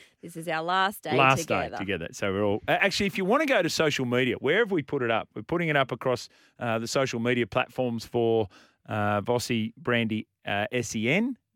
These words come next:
Speaker 2: Uh, um, you've put it up on yours.
Speaker 1: I haven't yet.
Speaker 2: Oh.
Speaker 1: Uh, so I'm busy. I'm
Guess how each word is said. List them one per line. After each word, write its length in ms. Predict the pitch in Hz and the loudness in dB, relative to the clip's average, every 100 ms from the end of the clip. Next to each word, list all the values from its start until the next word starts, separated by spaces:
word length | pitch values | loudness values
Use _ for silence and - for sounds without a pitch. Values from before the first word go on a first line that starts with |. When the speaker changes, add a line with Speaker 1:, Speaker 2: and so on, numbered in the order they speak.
| - | -12
Speaker 2:
Uh, 680 | 107 101 107 107 107 107 110 | -8 -6 -4 -4 -4 -4 -4
um, 200 | 113 110 | -4 -4
you've 240 | 131 143 143 | -2 -2 -2
put 140 | 147 | 0
it 80 | 127 | 2
up 140 | 123 113 | 2 0
on 120 | 107 | 0
yours. 580 | 113 143 202 233 - - - | 2 2 2 0 -6 -16 -16
Speaker 1:
I 100 | 180 | -12
haven't 240 | 180 147 | -12 -12
yet. 220 | 147 156 - _ - | -14 -16 -20 _ -6
Speaker 2:
Oh. 140 | 117 87 _ - - | -6 -6 _ -10 -8
Speaker 1:
Uh, 200 | - 196 | -4 -4
so 160 | 170 269 - | -2 -8 -4
I'm 180 | 302 381 _ | -4 -4 _
busy. 560 | 427 480 494 440 262 - | -2 0 0 -2 -2 -2
I'm 200 | 330 | -2